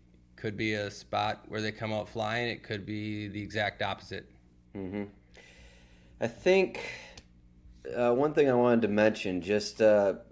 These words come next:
Speaker 2: the last two game weeks, maybe three game weeks, home teams are, I don't know if this is, I mean, in general, obviously home teams always have an edge playing at home and all that, but I wonder if, you know, these matches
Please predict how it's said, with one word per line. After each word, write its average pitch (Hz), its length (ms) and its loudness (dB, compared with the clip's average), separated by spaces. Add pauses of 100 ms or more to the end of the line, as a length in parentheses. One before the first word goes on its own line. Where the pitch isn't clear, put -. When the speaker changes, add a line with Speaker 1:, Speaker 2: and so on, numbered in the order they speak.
(120)
Speaker 2:
the 104 80 -2
last 151 480 2 (320)
two 151 240 -4
game 151 360 2
weeks, 156 300 0
maybe 135 180 2
three 135 280 2
game 131 280 4
weeks, 131 300 2
home 135 300 2
teams 156 380 -2
are, 110 520 4 (800)
I 139 100 0
don't 143 120 6
know 143 100 8
if 135 140 6
this 127 220 4
is, 120 340 6
I 98 60 0
mean, 120 180 6
in 117 140 6
general, 117 500 6
obviously 107 380 2
home 101 180 -2
teams 101 240 -6
always 92 240 2
have 87 140 -4
an 85 100 -8
edge 95 340 0
playing 90 200 -4
at 82 80 -6
home 95 260 -2
and 92 80 -2
all 87 160 -2
that, 90 320 -4
but 92 420 0
I 87 60 -2
wonder 120 500 4
if, - 240 -4
you 104 80 -4
know, 104 160 0
these 101 160 -2
matches 104 840 -2